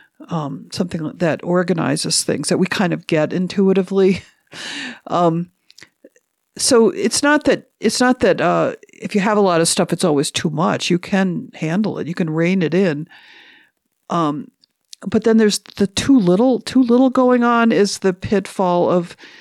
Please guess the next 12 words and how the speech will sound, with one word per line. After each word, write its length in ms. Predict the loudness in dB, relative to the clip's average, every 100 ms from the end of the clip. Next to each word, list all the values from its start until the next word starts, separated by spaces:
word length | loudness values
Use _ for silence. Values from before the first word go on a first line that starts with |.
| -20 -20 -20 -20 _ _ _ 2
minimalism, 880 | 4 6 6 6 4 4 0 0 -2
of, 520 | -2 -4 -6 -14 -14 -14 -12
um, 440 | -4 -4 -4 -8 -8
extremely 600 | -8 -6 -2 0 2 2
subtle 360 | 0 0 0 2
work. 320 | 2 0 -2 -6
Again, 500 | 0 2 2 0 -6 _ _ _ -2
these 220 | 0 2
can 160 | 2 2
be 120 | 2
powerful 640 | -2 -4 -2 -2 -4 -6
paintings, 640 | -4 -4 -4 -4 -6 -10